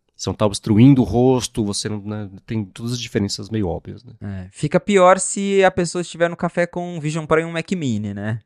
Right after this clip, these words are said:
Speaker 1: É, aí você sabe que é youtuber, né?
Speaker 2: <laughs>
Speaker 1: E falando no Mac Mini, você até publicou no Nine to Five Mac a repercussão de que o iFixit fez ali o teardown dele e mostrou, foi,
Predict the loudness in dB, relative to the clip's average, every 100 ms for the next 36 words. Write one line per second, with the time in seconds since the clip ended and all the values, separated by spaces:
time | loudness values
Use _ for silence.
0 | _ 4 6 4 2 0 -2 -2 -4 -4
1 | -6 -6 -6 -12 _ _ 2 2 0 2
2 | 2 4 0 -2 -6 -6 -6 -14 _ -20
3 | -20 -8 -2 0 4 4 4 4 4 2
4 | 0 -4 0 0 0 -2 -8 -10 -6 -4
5 | 0 0 -2 -4 -2 -2 -2 -4 -8 -6
6 | -6 -6 -6 -4 -6 -6 -4 -4 -6 -6
7 | -6 -4 -4 -4 -6 -6 -2 -2 -2 -4
8 | -8 -6 -6 -8 -8 -4 -2 -2 -2 -4
9 | -4 -2 0 0 -4 _ _ _ _ 2
10 | 4 4 4 2 0 -2 -2 2 4 4
11 | 4 2 -2 0 0 0 -4